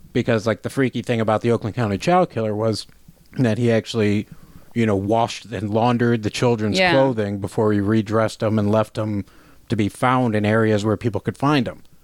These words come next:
Speaker 2: So
Speaker 1: So
Speaker 2: chances are he wouldn't have left their sh-, he wouldn't have taken their shoes from them. And then, I mean, he took such care of them
Speaker 1: Yeah.
Speaker 2: in that moment, as fucked up as it is, but, you know,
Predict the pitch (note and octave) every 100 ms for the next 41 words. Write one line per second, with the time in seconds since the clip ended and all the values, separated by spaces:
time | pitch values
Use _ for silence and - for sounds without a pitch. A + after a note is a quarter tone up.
0 | _ _ - A#3 A#3 E4 A3+ A3+ G3 A3
1 | F#3+ F3 F#3 F3 D#3 D#3+ D#3+ - D#3+ D3+
2 | - F3+ F#3+ E3 D3+ - - - - F#3
3 | E3+ D#3+ D3 C#3 F3 F3+ D#3+ - C3+ C#3
4 | C#3 C#3 C#3 C3+ C3+ C3 - - - -
5 | - - F#3 F#3 F3 G3 - F3+ - F3+
6 | F3 E3+ D#3+ D3 D3 - - - - A2+
7 | G#2+ G#2 F3+ E3+ D#3+ - - F3 E3+ E3
8 | D#3 C#3+ C#3 - - - D#3+ - D#3+ D3
9 | D3 D3+ C#3+ D3+ F3 E3+ D#3 D#3+ C#3+ -
10 | - E3 D#3 D3+